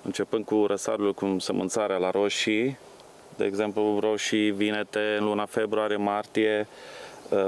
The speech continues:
până faci acel răsar, durează undeva martie-aprilie.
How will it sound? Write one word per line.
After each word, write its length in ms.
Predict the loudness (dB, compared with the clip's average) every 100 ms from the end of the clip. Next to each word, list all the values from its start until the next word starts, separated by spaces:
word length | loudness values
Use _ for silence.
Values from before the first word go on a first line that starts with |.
| 0
până 300 | -2 0 -2 -6 -20 -20 -20 -20 -20 -20 -20 -20 -20 -20 -20 -20 -20 -20 -20 -20 -18
faci 520 | -4 2 2 2 4
acel 600 | 2 4 4 6 4 4
răsar, 400 | 4 2 2 2
durează 420 | 4 2 2 2 2
undeva 420 | 2 2 2 4
martie-aprilie. 840 | 4 2 0 -2 0 2 4 2